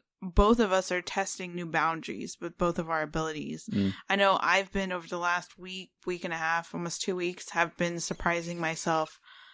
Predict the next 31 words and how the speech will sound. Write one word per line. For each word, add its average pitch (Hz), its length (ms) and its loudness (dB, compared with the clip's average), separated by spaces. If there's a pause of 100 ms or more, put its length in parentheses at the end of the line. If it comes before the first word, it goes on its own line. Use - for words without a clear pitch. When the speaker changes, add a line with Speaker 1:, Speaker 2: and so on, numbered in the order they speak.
(360)
Speaker 1:
crazy 202 840 2 (320)
with 175 260 -2
what 175 280 2 (180)
I've 185 140 0
kind 196 220 0
of 185 100 -4
been 180 160 -6
getting. 196 400 0
I've 185 160 0
been 190 140 2
trusting 196 440 -2
my 170 420 -4 (460)
abilities 294 500 8
a 285 60 -2
bit 269 160 2
more 247 260 4
and 233 180 0
kind 220 180 0
of 220 60 0
just 180 200 -6
going 180 400 2
for 214 300 -8
it. 220 160 -8
And 196 140 -4
then 196 100 -6
we've 196 200 -12
also 196 380 0
been 190 160 -4
kind 226 220 -4
of 226 120 -8
testing, 233 600 -4